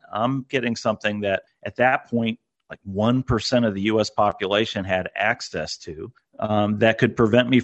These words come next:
from dying from a disease. And I felt like I didn't deserve to actually be there to get this, that there were a lot of other people who I would rather see,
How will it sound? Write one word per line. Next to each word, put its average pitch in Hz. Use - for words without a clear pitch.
from 104
dying 110
from 107
a 95
disease. 95
And 107
I 135
felt 165
like 139
I 123
didn't 127
deserve 123
to 127
actually 123
be 120
there 117
to 107
get 123
this, 73
that -
there 113
were 110
a 104
lot 113
of 117
other 123
people 110
who 107
I 110
would 127
rather 123
see, 113